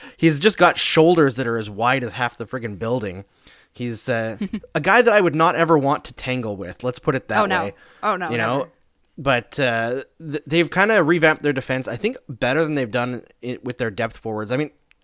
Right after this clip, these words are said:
Speaker 1: I think there's names on there that elicit a, a reaction that's positive, like Jake DeBrusk,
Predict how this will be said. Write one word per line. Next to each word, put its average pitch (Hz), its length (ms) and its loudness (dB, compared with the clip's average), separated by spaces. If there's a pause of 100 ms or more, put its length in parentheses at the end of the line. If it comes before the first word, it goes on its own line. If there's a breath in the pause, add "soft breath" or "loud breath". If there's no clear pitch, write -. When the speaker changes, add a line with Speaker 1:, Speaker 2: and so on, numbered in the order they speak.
Speaker 1:
I 131 60 -2
think 165 160 -4
there's 139 160 -4
names 131 380 -2
on 127 160 -2
there 131 180 -4
that 110 220 -10
elicit 120 560 -8
a, 110 260 -8
a 107 60 -8
reaction 113 420 -6
that's 98 140 -14
positive, 143 580 -6
like 101 180 -8
Jake 113 200 -8
DeBrusk, 113 500 -6